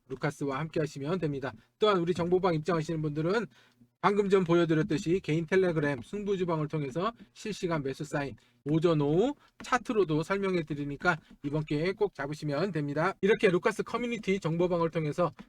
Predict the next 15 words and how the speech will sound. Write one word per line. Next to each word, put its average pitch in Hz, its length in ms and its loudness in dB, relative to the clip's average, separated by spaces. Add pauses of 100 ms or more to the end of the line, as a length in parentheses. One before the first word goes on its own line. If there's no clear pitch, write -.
(140)
두 151 160 -6
가지 156 260 0
혜택 175 360 -2
드리고 160 260 0
있는데요. 147 580 -2
첫 247 160 0
번째, 190 320 2 (280)
루카스의 170 580 -2 (280)
실시간 175 440 -2
매수 151 240 -2
사인 180 360 0 (240)
보내드린다. 156 680 0 (140)
그리고 143 260 -6
두 151 120 -6
번째, 156 460 -2